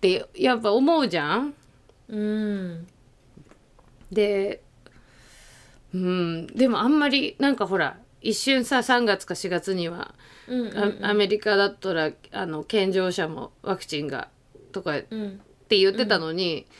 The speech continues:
Speaker 2: うん。
Speaker 1: 最初の二週間の配布で大こけに大こけして、
Speaker 2: うん。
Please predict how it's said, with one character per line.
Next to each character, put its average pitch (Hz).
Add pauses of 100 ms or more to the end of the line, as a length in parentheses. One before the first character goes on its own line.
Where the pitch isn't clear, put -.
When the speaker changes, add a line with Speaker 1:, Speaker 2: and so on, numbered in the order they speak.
(180)
Speaker 2:
う -
ん。 -
Speaker 1:
最 -
初 269
の 254
二 240
週 254
間 175
の 151
配 170
布 175
で 175
大 208
こ 208
け 208
に 202
大 185
こ 185
け 185
し -
て、 180 (520)
Speaker 2:
う 208
ん。 214